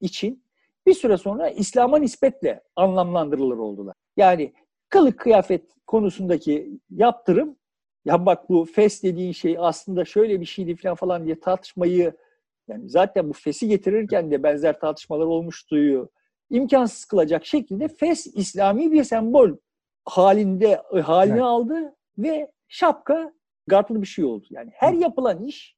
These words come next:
Speaker 1: kestirmeden, sosyalist kesimin kendi içinde ezberleri vardı. Karşı, yani diğer damarda daha liberal, daha otoriter bir devlete karşı olan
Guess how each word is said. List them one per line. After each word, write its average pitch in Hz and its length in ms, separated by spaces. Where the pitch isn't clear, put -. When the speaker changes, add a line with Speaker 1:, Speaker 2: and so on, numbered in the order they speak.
Speaker 1:
kestirmeden, 226 760
sosyalist 202 640
kesimin 190 360
kendi 185 280
içinde 190 300
ezberleri 139 520
vardı. 151 400
Karşı, 320 560
yani 127 280
diğer 285 300
damarda 160 600
daha 180 300
liberal, 170 540
daha 156 460
otoriter 185 540
bir 175 80
devlete 175 300
karşı 160 400
olan 160 340